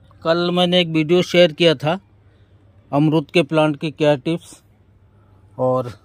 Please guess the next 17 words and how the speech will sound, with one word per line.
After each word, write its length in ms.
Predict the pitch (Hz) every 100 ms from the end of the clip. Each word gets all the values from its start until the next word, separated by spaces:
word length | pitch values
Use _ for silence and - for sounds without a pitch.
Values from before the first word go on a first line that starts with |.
| _
आज 220 | 131 143
इसकी 260 | 151 - 185
हार्वेस्ट 440 | 156 151 170 170
करूँगा 440 | - 165 170 180 202 - _ 143
और 200 | 151 147
इसको 300 | 143 - 180 185 165 _ _ _ -
आपको 280 | 143 156 160
बताऊँगा 640 | 156 170 165 180 196 220 247 _ _ _
कि 60 | 160
ये 520 | 165 160 165 165 160
जो 320 | 143 156 151 135 - _
पिंक 300 | 165 180 170
गुआ 420 | 151 147 151 165
है, 240 | 160 147 170 - - - _ _ _ _ _ _ _ _ _ _ _ _ - _ -
ताइवानी 440 | 151 151 156 160
पिंक 280 | - 160 160
गुआ, 240 | 143 156